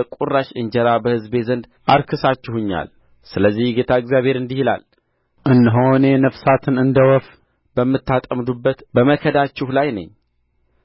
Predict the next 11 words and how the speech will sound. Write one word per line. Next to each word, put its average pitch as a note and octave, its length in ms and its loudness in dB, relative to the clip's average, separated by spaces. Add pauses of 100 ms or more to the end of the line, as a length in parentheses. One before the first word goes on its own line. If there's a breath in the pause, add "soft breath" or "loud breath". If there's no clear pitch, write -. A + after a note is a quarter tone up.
(160)
ከክንዳችሁም C3+ 840 0
ወስጄ C3 360 -8 (160)
እቀድዳታለሁ፣ A#2+ 880 -4 (1000)
እንደ A2 260 0
ወፍም C3 360 2
የምታጠምዱአቸውን C3 1120 -2
ነፍሳት C3+ 560 -2 (1000)
እለቅቃለሁ፣ G#2+ 680 -2 (1120)
ሽፋኖቻችሁን E3+ 1040 0
ደግሞ B2+ 300 0 (800)
እቀድዳለሁ፣ A2 760 -4